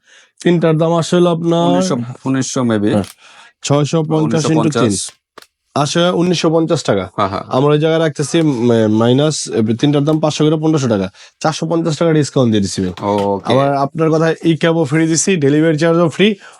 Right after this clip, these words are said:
Speaker 1: অর্ডার কনফার্মের জন্য একশো টাকা আগে দিবে, আর চোদ্দশো টাকা হাতে পাওয়ার পর দিবে তিনটা নিলে।
Speaker 2: ওকে,
Speaker 1: আর যে
Speaker 2: তিনটা
Speaker 1: এক-,
Speaker 2: নিলে। আর
Speaker 1: হ্যাঁ,
Speaker 2: একটা নিলে
Speaker 1: একটা,
Speaker 2: কিন্তু
Speaker 1: একটা দুইটা
Speaker 2: ছয়শো পঞ্চাশ।
Speaker 1: নিলে ছয়শো পঞ্চাশ ডেলিভারি চার্জ দিতে হবে।
Speaker 2: ওকে।
Speaker 1: কারণ ভিডিওর ভিতরে আমরা কথা বলে দিই, কারণ কি অনেক সময় দেখা যায় একটা অর্ডার করে বলে, "ভাই,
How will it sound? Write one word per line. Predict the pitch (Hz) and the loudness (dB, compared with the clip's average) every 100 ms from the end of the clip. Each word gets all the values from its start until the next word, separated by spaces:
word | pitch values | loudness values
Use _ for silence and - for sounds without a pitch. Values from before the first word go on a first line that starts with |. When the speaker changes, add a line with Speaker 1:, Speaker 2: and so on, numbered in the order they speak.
| - | -2
Speaker 1:
অর্ডার | 135 151 | 0 0
কনফার্মের | 165 160 165 | 0 0 0
জন্য | 165 165 | 2 2
একশো | 160 | 0
টাকা | 170 165 | 0 0
আগে | 170 | 0
দিবে, | 175 185 | 0 2
আর | 160 | 0
চোদ্দশো | 139 180 170 170 | 0 0 0 0
টাকা | 165 156 | 0 0
হাতে | 131 | 0
পাওয়ার | 135 139 | 0 0
পর | 139 139 | 0 0
দিবে | 151 | 0
তিনটা | 156 185 147 | 0 2 2
নিলে। | 104 90 - - | 0 -2 -10 -6
Speaker 2:
ওকে, | 101 101 98 95 101 | -2 0 -2 -2 0
Speaker 1:
আর | 139 | 0
যে | 151 | 0
Speaker 2:
তিনটা | 156 | 0
Speaker 1:
এক-, | 139 | -2
Speaker 2:
নিলে। | 98 | -4
আর | 92 104 | -4 0
Speaker 1:
হ্যাঁ, | 131 | 0
Speaker 2:
একটা | 127 | 0
নিলে | 165 | -2
Speaker 1:
একটা, | 160 185 | 0 0
Speaker 2:
কিন্তু | 185 160 | 0 0
Speaker 1:
একটা | 175 151 180 | -2 0 0
দুইটা | 180 - | 0 0
Speaker 2:
ছয়শো | 180 | 0
পঞ্চাশ। | 185 - 170 | -2 -6 -2
Speaker 1:
নিলে | 180 | 0
ছয়শো | 170 170 170 | 0 0 0
পঞ্চাশ | 185 190 | 0 0
ডেলিভারি | 151 151 147 131 | 2 2 2 2
চার্জ | 131 113 | 0 -2
দিতে | 120 120 | -2 -2
হবে। | 98 | -2
Speaker 2:
ওকে। | - - 107 104 | -6 -14 -10 -4
Speaker 1:
কারণ | 104 151 | 0 2
ভিডিওর | 151 175 | 2 0
ভিতরে | 180 170 | 0 0
আমরা | 175 175 | 0 0
কথা | 175 170 | 0 2
বলে | 156 180 | 2 2
দিই, | 170 180 | 2 0
কারণ | 156 151 165 | 0 0 0
কি | 165 | 0
অনেক | 147 156 156 | 0 0 0
সময় | 165 165 | 0 0
দেখা | 165 165 | 0 0
যায় | 170 | 0
একটা | 160 160 | 0 0
অর্ডার | 156 | 0
করে | 156 160 | 0 0
বলে, | 156 156 | 2 2
"ভাই, | 151 | 0